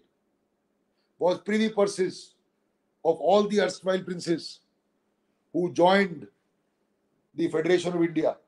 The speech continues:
All these were challenged because, again, property was a fundamental right. So bank nationalization was in a case called R C Cooper.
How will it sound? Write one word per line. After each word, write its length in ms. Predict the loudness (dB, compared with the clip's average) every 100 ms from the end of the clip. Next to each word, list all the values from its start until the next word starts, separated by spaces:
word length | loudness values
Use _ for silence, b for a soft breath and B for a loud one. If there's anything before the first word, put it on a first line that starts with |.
| _ _ _ _ _ _ _ _ _ _ _ _ _ _ _ _ _ _ _ _ _
All 260 | 6 8 8
these 220 | 4 -2
were 120 | -2
challenged 540 | -2 -4 -6 _ -20 _ _ _ _ _ _ _ _ _ _ _ _ _ -12
because, 280 | -6 -2
again, 440 | 0 4 4 4 -2 _ _ _ _ _ -6
property 460 | -2 0 -2 -4 -2
was 180 | 0 0
a 80 |
fundamental 480 | -2 -4 -4 -6 -6
right. 180 | -6 -8 -12 _ _ _ _ _ _ _ _ _ _ _ _ _ _ _ _ _ _ _ _ _ _ _
So 340 | -4 0 0
bank 440 | 2 4 4 2 0
nationalization 1040 | 0 0 2 4 4 4 0 0 -8 -14 _ _ _ _ _ _ _ _ _ _ _ _ _ _ _ _ _ _ _ _
was 280 | 0 0 2
in 100 | -2
a 100 | -4
case 340 | 0 2 2
called 200 | 0 0
R 180 | 4 2
C 180 | 0 -10
Cooper. 420 | -6 -6 -6 -10